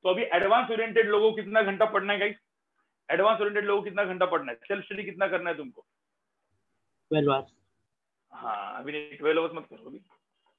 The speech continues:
Speaker 1: अभी at least eight to ten आवर्स करो, चलो eight to ten आवर्स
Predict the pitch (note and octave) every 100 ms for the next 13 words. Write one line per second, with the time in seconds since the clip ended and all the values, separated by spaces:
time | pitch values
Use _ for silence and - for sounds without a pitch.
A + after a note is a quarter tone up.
0 | - C#3+ - F3 D#3+ F3 F#3+ - - G3
1 | - G#3+ G3+ G3 F#3 F3+ F3+ A#2+ A2+ C3
2 | A#2 E3+ F3 G#3+ - F#3+ F3+ F3